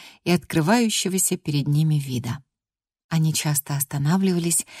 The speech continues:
одинаково чувствуя и воспринимая окружающее, облокачивались о стену, чтобы несколько минут полюбоваться. И Фанни не могла не признать, что хоть он не Эдмунд,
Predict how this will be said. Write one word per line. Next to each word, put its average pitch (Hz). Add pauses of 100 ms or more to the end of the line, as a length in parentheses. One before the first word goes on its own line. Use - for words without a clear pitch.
(160)
одинаково 165
чувствуя 156
и -
воспринимая 156
окружающее, 156 (320)
облокачивались 151
о 151
стену, 196 (260)
чтобы 160
несколько 151
минут 143
полюбоваться. 143 (680)
И 175
Фанни 214 (320)
не 170
могла 165
не 165
признать, 156 (500)
что -
хоть 226
он 214 (100)
не 175
Эдмунд, 151